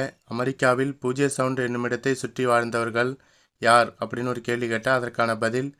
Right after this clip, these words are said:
சுகுவாமிஷ் பழங்குடியினர். அவர்களின் தலைவராக விளங்கியவர் சியாட்டல். இதுல சுகுவாமிஷ் பழங்குடியினரின் தலைவராக விளங்கியவர் யார்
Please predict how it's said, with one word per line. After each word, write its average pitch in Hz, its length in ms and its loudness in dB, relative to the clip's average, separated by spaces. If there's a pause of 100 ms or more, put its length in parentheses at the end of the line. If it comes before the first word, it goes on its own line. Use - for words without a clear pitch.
(340)
சுகுவாமிஷ் 135 600 0
பழங்குடியினர். 113 760 0 (960)
அவர்களின் 123 500 0
தலைவராக 131 460 2
விளங்கியவர் 123 600 -2
சியாட்டல். 120 600 2 (1000)
இதுல 120 260 0 (320)
சுகுவாமிஷ் 139 640 0
பழங்குடியினரின் 120 760 0
தலைவராக 123 460 0
விளங்கியவர் 117 480 -2
யார் 110 300 2